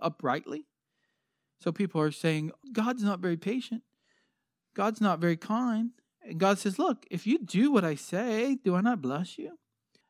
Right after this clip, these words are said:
"Recently, my people have arisen as an enemy.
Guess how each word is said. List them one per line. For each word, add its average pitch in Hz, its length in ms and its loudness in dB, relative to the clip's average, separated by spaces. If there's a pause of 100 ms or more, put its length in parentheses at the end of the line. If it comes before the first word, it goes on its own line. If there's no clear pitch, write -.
(140)
"Recently, 180 460 4
my 156 140 2
people 175 280 0
have 160 140 2
arisen 170 380 0
as 160 180 -2
an 175 160 -10
enemy. 254 480 -2